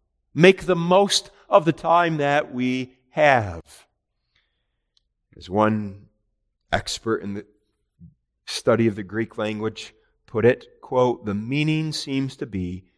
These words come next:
to make a wise and sacred use of every opportunity for doing good, so that zeal and well-doing are, as it were,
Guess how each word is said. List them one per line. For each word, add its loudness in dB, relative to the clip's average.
to -10
make -2
a -6
wise 2
and -10
sacred -6
use -12
of -4
every 4
opportunity -4
for -14
doing -2
good, -4
so -16
that -2
zeal 4
and -2
well-doing 0
are, 0
as -6
it -12
were, -8